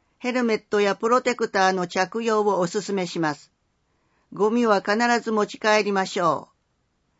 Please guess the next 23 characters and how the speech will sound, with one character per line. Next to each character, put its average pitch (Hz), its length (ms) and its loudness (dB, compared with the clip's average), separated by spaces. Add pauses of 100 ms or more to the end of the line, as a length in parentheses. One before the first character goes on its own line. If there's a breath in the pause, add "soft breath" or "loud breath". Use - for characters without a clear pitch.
(340)
マ 214 200 0
ナ 208 240 4
ー - 20 2
を 190 60 0
守 196 320 2
っ - 40 -20
て - 320 -2
み 226 180 -2
ん 254 100 0
な 247 120 2
で 208 140 2
大 233 280 2
事 247 120 -6
に 214 160 0
使 196 240 -2
い 196 100 0
ま 180 140 -2
し 175 160 -6
ょ 135 300 -4
う。 - 40 -20 (1500)
他 226 340 -2
に 226 140 0
も 165 220 0